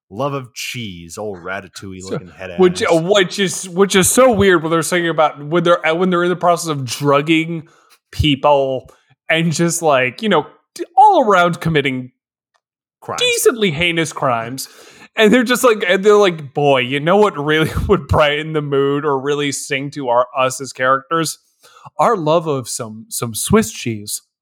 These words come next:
Speaker 2: It's
Speaker 1: Dude, I mean, have you ever had some, like, really good cheese?
Speaker 2: Dude, it'll, it'll, yeah, it makes you wanna break out in song. I had some, I had some Gouda, some, like,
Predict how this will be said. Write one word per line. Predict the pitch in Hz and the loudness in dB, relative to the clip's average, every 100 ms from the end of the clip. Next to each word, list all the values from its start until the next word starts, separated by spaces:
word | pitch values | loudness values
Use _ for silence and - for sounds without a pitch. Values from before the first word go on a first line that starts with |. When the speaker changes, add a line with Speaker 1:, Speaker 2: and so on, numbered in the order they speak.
| 285 | -6
Speaker 2:
It's | 226 160 - - - - - - | -4 -4 -6 -12 -14 -16 -18 -14
Speaker 1:
Dude, | 127 | -14
I | 107 | -12
mean, | 120 | -12
have | 113 113 | -12 -10
you | |
ever | 135 - | -10 -10
had | 175 202 | -12 -14
some, | 175 | -12
like, | 120 | -14
really | 90 78 85 117 | -14 -18 -14 -14
good | 123 131 127 | -12 -12 -12
cheese? | - 120 151 170 - 156 - 160 | -14 -14 -12 -14 -12 -14 -10 -6
Speaker 2:
Dude, | 151 170 160 | 2 2 2
it'll, | 139 170 247 196 | 2 0 0 -4
it'll, | 147 180 233 156 | 0 2 2 0
yeah, | 143 190 | -2 0
it | 156 165 | 0 0
makes | 180 170 | 0 0
you | 160 | -2
wanna | 180 170 | -4 -2
break | 143 147 | -2 0
out | 156 147 | -2 -4
in | |
song. | 135 156 180 127 | -4 0 0 2
I | 151 | 0
had | 247 208 | 0 -2
some, | 160 117 117 | -6 -10 -8
I | 139 190 | -4 -2
had | 254 | -2
some | - 117 | -4 -6
Gouda, | 104 113 131 196 240 _ | -8 -2 2 2 0 _
some, | - 165 139 | -8 -4 -4
like, | 120 | -6